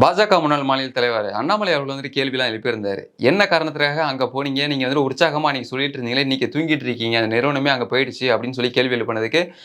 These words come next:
அது சம்பந்தமாக எந்த ஒரு பதிலுமே இங்க நம்ம தமிழக அரசு சார்பில் இருந்து கொடுக்கவே இல்லை.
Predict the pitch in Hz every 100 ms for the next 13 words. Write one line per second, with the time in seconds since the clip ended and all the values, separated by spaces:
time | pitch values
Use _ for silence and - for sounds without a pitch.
0 | - 131 180 185 180 170 170 190 151 156
1 | 165 147 139 165 160 160 139 123 120 127
2 | 123 127 147 127 110 107 113 113 131 143
3 | 131 127 117 107 98 -